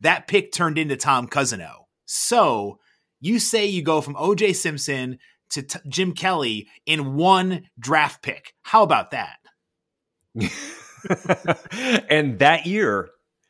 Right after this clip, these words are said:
Speaker 2: O J Simpson was completely washed up. He didn't even make it through a full season, and the Bills ended up with the draft pick to draft Cousino. Granted, they had a, I mean, they had to wait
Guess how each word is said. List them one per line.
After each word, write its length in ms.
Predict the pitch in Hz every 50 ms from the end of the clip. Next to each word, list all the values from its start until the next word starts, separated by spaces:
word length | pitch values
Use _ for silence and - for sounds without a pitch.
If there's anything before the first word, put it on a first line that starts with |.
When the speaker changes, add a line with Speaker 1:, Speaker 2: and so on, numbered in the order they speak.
| _ _ _ _ _ _ _ _ _ _ _ _ _ _ _ _ -
Speaker 2:
O 120 | - 165 180
J 120 | 180 214
Simpson 540 | 190 - - 196 185 - - 135 120 117 113
was 180 | 113 120 120 -
completely 680 | - - 127 120 - - - 165 196 196 165 160 156
washed 440 | 135 131 135 123 110 - - - 131
up. 280 | 104 78 - - - -
He 160 | - - 139
didn't 220 | 107 92 175 170 226
even 180 | 220 175 175
make 220 | 156 160 160 156 160
it 120 | 147 -
through 220 | - 143 131 110 95
a 40 |
full 280 | - - - 147 139 120
season, 840 | - - - - - - 208 202 170 104 92 78 78 82 82 85 - _ _ _ _ _ _ _ _ _ _ _ -
and 200 | 120 117 120 120
the 60 | 113
Bills 380 | 113 - 131 139 143 131 - - -
ended 240 | 127 123 139 139 117
up 320 | 113 110 110 - - _ _ -
with 560 | 95 85 90 110 151 170 - - - - _ _ _ _ -
the 80 | 151
draft 340 | 147 - 123 113 113 - -
pick 260 | 120 113 104 - - _ _ _ _
to 80 | - 117
draft 360 | 92 135 175 190 202 - -
Cousino. 420 | - 151 143 117 135 131 127 117 - - - - -
Granted, 500 | - 147 190 180 135 98 98 87 90 85 - _ _ _ _ _ _ - - 127 - -
they 180 | 113 147 156 143
had 160 | 151 147 131
a, 120 | 127 127 - - - _ _ _ _ -
I 80 | 107
mean, 160 | 92 90 85 78
they 60 | 110
had 80 | 113
to 60 | 95 87
wait 220 | 95 92 87